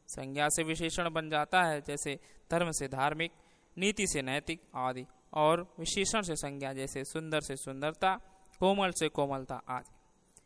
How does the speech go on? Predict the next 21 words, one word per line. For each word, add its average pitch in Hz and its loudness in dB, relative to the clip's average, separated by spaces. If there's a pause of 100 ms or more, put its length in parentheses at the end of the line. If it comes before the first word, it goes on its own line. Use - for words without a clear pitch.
(160)
एक 151 -2
ही 160 2
संज्ञा 160 2
से 175 0
विशेषण 156 0
और 170 2
फिर 185 -2
विशेषण 170 -2
से 180 -4
ही 147 0
संज्ञा 151 -2
बन 131 -6
जाती 131 -8
है, 135 -14 (560)
जैसे 151 -2 (380)
मनु 165 2
से 143 0
मानव, 139 0 (320)
मानव 185 4
से 160 0
मानवीय, 139 -2